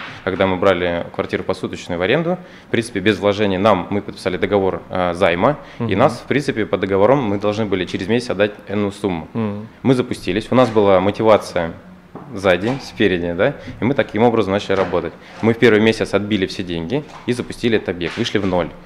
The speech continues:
Speaker 1: но мы рассчитались полностью за, с долгами. И таким образом мы, получается, взяли кредитные обязательства по этой квартире
Speaker 2: Мгм.
Speaker 1: и обязались деньги вернуть.
Speaker 2: М, то есть вы от этого человека взяли деньги, то есть свои деньги не вкладывали?
Speaker 1: Нет, мы приобрели, этот, уже продавались две квартиры как бизнес,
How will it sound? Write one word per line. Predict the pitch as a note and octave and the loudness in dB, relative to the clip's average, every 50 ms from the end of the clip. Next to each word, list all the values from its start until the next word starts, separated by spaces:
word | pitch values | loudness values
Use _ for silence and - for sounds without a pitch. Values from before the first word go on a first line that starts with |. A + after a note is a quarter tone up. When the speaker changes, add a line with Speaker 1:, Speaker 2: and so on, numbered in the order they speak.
| - - - | -16 -8 -4
Speaker 1:
но | F#2 | 0
мы | F#2+ A#2+ C3+ | 2 2 2
рассчитались | - - - - G2 G#2 G2+ - | 0 0 -2 -2 -2 -2 -2 -2
полностью | F#2+ F#2+ G2 F#2+ - - F#2 | -2 -2 -2 -2 -4 -6 -4
за, | F#2 G2 | -4 -4
с | F2 F#2 - G2 G2 | -4 -4 -6 -8 -6
долгами. | E2+ F#2+ F#2+ G2 F#2 F2+ E2 E2 D#2+ - - - - - - | 0 0 0 2 2 -2 -2 -2 -6 -10 -12 -18 -18 -12 -12
И | - | -10
таким | - - - C3+ E3 | -8 -2 2 2 4
образом | D#3+ C#3 G2 F#2+ F#2+ | 4 2 2 0 -2
мы, | G2+ | -2
получается, | G2 G2+ G#2 G#2 - G2+ F#2 - F#2+ | -2 -4 -4 0 0 -2 -2 -2 0
взяли | F2+ A2 G#2+ F#2+ | 2 2 2 2
кредитные | F2+ - G2 G#2 A2 - G2 F2+ | 0 -4 -4 -6 -4 -2 -4 -4
обязательства | D#2+ F2+ F2+ F2+ F2 - A#2 - - D3 C#3 | -2 -2 -2 -2 -2 -4 -10 -6 -2 -2 -2
по | - - A#2+ | 0 2 2
этой | A#2+ A#2+ - - | 2 2 0 -2
квартире | A#2+ A#2 A#2+ - B2+ A#2+ A#2 G#2 | -2 -2 -2 0 -4 -2 -2 -2
Speaker 2:
Мгм. | G2+ G#2+ B2+ - - - | -6 -8 -12 -14 -10 -4
Speaker 1:
и | - G2 | -4 -2
обязались | F2+ F#2 G2 A#2+ C#3 A#2+ | 0 2 2 2 2 2
деньги | G2 G2+ A2 A2 G2+ | 0 0 0 0 0
вернуть. | G2 G2 F#2 F#2 F#2 F2 - - - - - - - - - | -2 -2 -2 -2 -4 -4 -6 -8 -16 -20 -20 -20 -16 -10 -6
Speaker 2:
М, | A#2 A2 G2+ G2 G2 - | -6 -6 -6 -6 -4 -2
то | A#2+ | -2
есть | A2+ - - | -2 0 4
вы | C3 C#3+ C#3+ | 6 6 6
от | - A#2+ A2+ - - | 8 6 4 4 4
этого | B2 - A#2 A2+ | 0 0 0 -4
человека | - - B2 B2+ C#3+ E3 - A#2 | -2 2 4 4 4 4 4 0
взяли | G2 G2+ A#2 A#2+ A#2+ A2 | 4 6 6 8 8 6
деньги, | G#2 A#2 A2+ G#2+ F#2 F#2 | 4 4 4 4 2 -2
то | - G2+ | -4 -4
есть | F#2+ - | -4 0
свои | - A2+ A2+ G#2+ | 4 4 4 6
деньги | G#2 G#2 G#2 G2 G2+ | 6 4 2 2 0
не | G2 G2+ | -2 -2
вкладывали? | - - - C#3 D3+ E3 D#3 C#3+ C3+ B2+ B2 | -2 2 4 6 6 6 4 2 2 2 2
Speaker 1:
Нет, | F#2 E2+ - | 0 0 0
мы | G#2 G#2 | -2 0
приобрели, | - G#2+ G#2 G2+ G2 A2 A2 A#2 A2 | 2 2 2 2 2 0 0 2 2
этот, | F2+ F2+ - - - - - | 0 0 -2 -6 -8 -12 -10
уже | G2+ G2 G2 G#2 - | -8 -6 -6 -4 -4
продавались | G2 G2 G2 G#2 G2+ F#2+ F2+ E2+ E2+ | -2 0 4 4 4 4 4 2 -4
две | F2+ F2+ F2+ | -4 -6 -4
квартиры | - F#2 - - D3+ C3 - | -2 -2 -2 0 0 0 0
как | G#2 F#2 | -2 -4
бизнес, | F#2+ G2 F2+ E2 E2+ D2+ | -4 -6 -6 -6 -8 -10